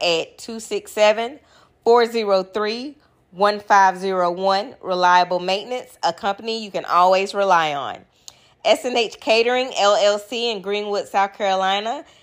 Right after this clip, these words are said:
S and H Catering can provide all your catering needs for any occasion, weddings, birthday, or anniversary parties, family and class reunions,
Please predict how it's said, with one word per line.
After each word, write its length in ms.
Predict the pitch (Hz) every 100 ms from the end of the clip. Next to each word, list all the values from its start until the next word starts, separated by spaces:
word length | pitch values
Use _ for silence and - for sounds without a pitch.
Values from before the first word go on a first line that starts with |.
| _ -
S 200 | 220 294
and 100 | 403
H 220 | 403 359
Catering 480 | - 220 220 240 247
can 160 | -
provide 400 | 208 185 185 180 -
all 240 | 160 185 196
your 160 | 185
catering 560 | 180 - 202 190 185 180
needs 420 | 185 208 233 202
for 200 | - 185
any 280 | - 196 185
occasion, 680 | 175 175 208 208 226 233 247 _ _ _
weddings, 500 | 185 208 214 240 240
birthday, 680 | 185 208 214 220 214 226 240
or 60 | 180
anniversary 720 | 147 185 180 170 208 220 226
parties, 600 | 233 220 226 220 247 - -
family 420 | 196 202 214 196
and 100 | 190
class 320 | 196 185 185
reunions, 720 | 190 185 190 220 233 262 -